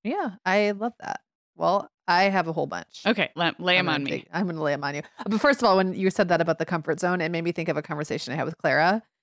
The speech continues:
Speaker 1: who, you know, um, loves theater,
Speaker 2: Uh-huh.
Speaker 1: but has totally balked every time she's had the opportunity to be in a show.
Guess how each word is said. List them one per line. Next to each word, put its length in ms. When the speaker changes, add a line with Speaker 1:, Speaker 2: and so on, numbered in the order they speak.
Speaker 1:
who, 220
you 200
know, 520
um, 360
loves 380
theater, 580
Speaker 2:
Uh-huh. 160
Speaker 1:
but 180
has 320
totally 340
balked 560
every 260
time 220
she's 200
had 120
the 80
opportunity 500
to 100
be 100
in 80
a 60
show. 400